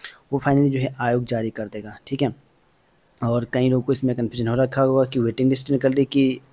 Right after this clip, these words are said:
अ, court वाले निकल रहे हैं। जहाँ तक मेरी knowledge में है तो court वाला जो फैसला था आपका आर्ट वालों का उसका है, ठीक है। Waiting लिस्ट होगी तो अच्छी बात है आप सभी के लिए, क्योंकि कोर्ट में आदेश जारी किया गया था कि यहाँ पर जो है आपको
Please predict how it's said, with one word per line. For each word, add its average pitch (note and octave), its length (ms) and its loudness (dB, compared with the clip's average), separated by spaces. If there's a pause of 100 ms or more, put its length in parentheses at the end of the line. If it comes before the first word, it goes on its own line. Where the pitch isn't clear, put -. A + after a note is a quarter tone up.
(140)
अ, B2+ 100 -2
court B2+ 300 0
वाले B2 140 4
निकल B2 240 2
रहे B2 100 4
हैं। B2 80 -6 (400)
जहाँ B2+ 240 0
तक D#3 280 0
मेरी C#3 400 4
knowledge C3 340 4
में C#3 140 4
है C3 100 0
तो C3 120 -8
court D3 300 2
वाला C#3 160 4
जो C#3 180 -2 (320)
फैसला B2 280 0
था B2 100 -6
आपका A#2+ 200 -4
आर्ट A#2 240 -6
वालों A2+ 180 -4
का C3 100 -6
उसका - 400 -2
है, G2+ 500 -12
ठीक C#3 160 -4
है। D3 40 2 (380)
Waiting D3+ 240 4
लिस्ट D3 200 2
होगी C3 220 2
तो D3 120 -4
अच्छी C#3 260 -2
बात C3 180 2
है C3 60 2
आप B2 80 0
सभी A#2+ 200 -8
के A#2 120 -6
लिए, A2+ 100 -4
क्योंकि C3+ 240 -2 (420)
कोर्ट C#3+ 240 4
में D3 140 4
आदेश C3 340 0
जारी C3 180 2
किया B2+ 140 0
गया A#2 100 0
था C#3 140 -4
कि C#3+ 180 -6
यहाँ B2+ 300 0
पर C3 140 -6
जो A#2 100 -8
है A#2+ 100 -4
आपको C#3 500 -2